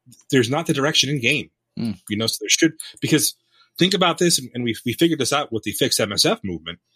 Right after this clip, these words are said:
Speaker 1: is the number of players that are on Reddit, on YouTube,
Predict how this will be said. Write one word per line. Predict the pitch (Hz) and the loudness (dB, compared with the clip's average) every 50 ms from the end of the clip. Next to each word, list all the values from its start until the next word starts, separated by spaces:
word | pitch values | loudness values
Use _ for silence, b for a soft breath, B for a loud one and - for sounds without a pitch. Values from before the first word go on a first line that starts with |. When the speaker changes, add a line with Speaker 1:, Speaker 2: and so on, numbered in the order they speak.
| _ _ _ _ _ _ _ - | _ _ _ _ _ _ _ 2
Speaker 1:
is | 107 107 101 - | 4 4 4 4
the | 110 | 2
number | 113 143 156 147 | 0 2 2 2
of | 123 - | 0 0
players | - 147 156 143 120 107 - - | 0 0 2 2 2 2 2 2
that | 107 101 | 2 2
are | 98 95 90 87 - - _ _ _ _ _ _ _ _ _ _ _ _ - | 2 2 2 0 -2 -6 _ _ _ _ _ _ _ _ _ _ _ _ 0
on | - 95 87 175 - - - - _ _ _ _ _ _ _ _ _ _ _ _ _ _ - | 0 2 2 0 -4 -8 -12 -18 _ _ _ _ _ _ _ _ _ _ _ _ _ _ 0
Reddit, | 98 87 90 113 127 - _ _ _ _ _ _ | 0 2 2 0 -2 -4 _ _ _ _ _ _
on | - 90 87 82 78 76 73 71 67 73 - _ _ _ _ _ _ _ _ _ _ _ _ _ _ _ _ _ _ _ _ _ _ _ _ _ _ - | -2 0 2 2 0 0 -4 -6 -12 -20 -20 _ _ _ _ _ _ _ _ _ _ _ _ _ _ _ _ _ _ _ _ _ _ _ _ _ _ 0
YouTube, | 98 95 90 - - 107 110 110 107 | 0 2 2 4 4 4 4 4 0